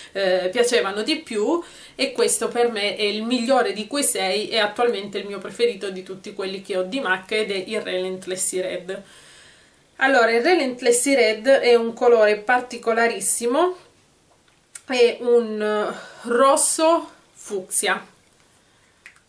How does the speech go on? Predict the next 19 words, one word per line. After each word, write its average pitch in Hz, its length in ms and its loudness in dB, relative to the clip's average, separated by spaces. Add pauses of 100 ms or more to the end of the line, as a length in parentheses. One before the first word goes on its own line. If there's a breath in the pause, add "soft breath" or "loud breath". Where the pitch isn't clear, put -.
(520)
anzi 214 520 -4
diciamo 302 340 -2
che 233 140 -4
di 214 120 -4
base 302 300 0
è 311 40 0
un 220 140 -4
fucsia 233 440 -2
con 214 200 -4
del 208 140 0
rosso 208 400 -2
dentro, 196 540 0
e 226 320 0
ve 240 140 -2
l'ho 285 160 2
messo, 208 720 -2 (440 loud breath)
è - 140 -10
questo 233 360 -2
qui, 240 420 -4